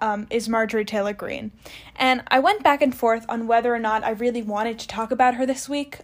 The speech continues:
um, because, you know, like a, a lot of people have been saying, including the press secretary for the Biden administration, you know, if we continue to talk about her and promote her, we kind of continue to give a platform to all of her really, really destructive viewpoints.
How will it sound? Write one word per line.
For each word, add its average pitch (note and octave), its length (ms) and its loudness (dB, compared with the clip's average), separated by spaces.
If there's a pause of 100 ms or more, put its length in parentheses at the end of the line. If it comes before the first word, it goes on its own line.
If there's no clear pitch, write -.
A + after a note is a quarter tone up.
um, A3 360 -4 (580)
because, B3+ 580 2
you B3 120 -4
know, G#3+ 280 -4
like B3 280 2
a, - 280 -6 (140)
a A#3+ 60 0
lot A#3 200 4
of A3 60 -8
people A#3+ 200 0
have A3+ 80 0
been A3+ 60 -2
saying, A3 280 0
including G#3+ 480 0
the G3 160 0
press E4 240 2
secretary A#3 480 2
for G#3+ 100 -6
the G#3 80 -4
Biden C4+ 260 6
administration, A3 760 -4 (440)
you B3+ 60 -4
know, G#3+ 100 0
if A3 120 -4
we B3 100 -4
continue B3 500 0
to - 80 -10
talk A#3 280 0
about G#3+ 240 4
her G#3+ 240 0
and G#3 120 -4
promote A3+ 380 -2
her, G#3 340 -2 (320)
we A#3 120 -10
kind A#3 240 -4
of A3 240 -6
continue A#3+ 420 -2
to G#3+ 80 2
give G#3+ 420 -2
a - 60 -6
platform A3 800 -4
to A3 520 -2
all A3+ 160 -2
of A#3 140 -6
her A3+ 160 -6
really, A3+ 320 -4
really G#3 300 -4
destructive G#3+ 800 -6
viewpoints. C#4 720 -4